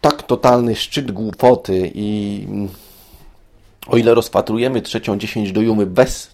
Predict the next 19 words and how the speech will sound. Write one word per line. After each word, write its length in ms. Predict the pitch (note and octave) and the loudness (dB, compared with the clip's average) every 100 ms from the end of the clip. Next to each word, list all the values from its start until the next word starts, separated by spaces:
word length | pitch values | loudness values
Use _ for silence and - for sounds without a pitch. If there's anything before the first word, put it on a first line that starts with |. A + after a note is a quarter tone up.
| _ | _
tej 200 | G#2+ G2 | -2 -2
sceny 400 | - G#2 A2 F#2+ | -2 -2 0 -2
finałowej, 680 | - G2+ F#2+ F2 E2+ G2 G2+ - - _ | -4 -2 0 0 -2 -6 -10 -16 -20 _
to 80 | G2+ | -6
jest 100 | - | -4
to 80 | F#2 | 0
bardzo 340 | G2+ G#2+ F#2+ | 2 2 0
dobry 300 | F#2+ F#2+ F2+ | 0 0 -4
film, 280 | - G#2 A2 - - - - _ _ | -4 -6 -6 -12 -20 -20 -20 _ _
to 180 | A2 A2 | 2 4
jeżeli 380 | G#2+ G2 A2+ | 4 0 -2
bierzemy 360 | F#2+ G2 G2+ G2+ | -2 -2 -2 -2
pod 200 | F2+ F#2+ | -2 -4
uwagę 300 | F#2 G2 F#2 | 0 0 0
film 220 | - A2 | -2 0
jako 260 | G#2 E2+ D#2+ | 0 0 -2
całość, 500 | - F#2+ F#2+ F#2 - - - - _ - | 2 4 4 0 -10 -20 -20 -20 _ 0
to 180 | A#2+ | 2
niestety 680 | B2 G2 - F#2+ F#2 G2 F2+ | 4 0 0 -4 -2 -2 -2